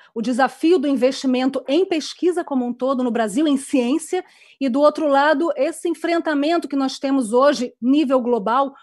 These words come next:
com relação a minorias, né? A questão, enfim,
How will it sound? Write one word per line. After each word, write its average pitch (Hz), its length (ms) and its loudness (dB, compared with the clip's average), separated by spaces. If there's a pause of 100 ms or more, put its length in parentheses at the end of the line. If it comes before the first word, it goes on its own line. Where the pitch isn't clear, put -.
com 262 140 -2
relação 269 440 0
a 277 80 0
minorias, 269 640 2
né? 262 220 -4 (300)
A 220 220 0
questão, 262 520 -2
enfim, 233 520 -4